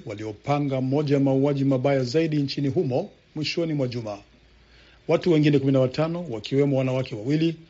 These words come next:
waliuawa kwa kupigwa risasi mapema Jumapili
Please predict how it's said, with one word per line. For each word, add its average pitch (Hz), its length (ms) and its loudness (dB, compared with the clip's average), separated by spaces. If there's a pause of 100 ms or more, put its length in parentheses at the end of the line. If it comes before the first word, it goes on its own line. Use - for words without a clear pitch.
(400)
waliuawa 151 520 4
kwa 139 100 -2
kupigwa 143 340 0
risasi 147 460 0
mapema 139 440 2
Jumapili 135 600 -2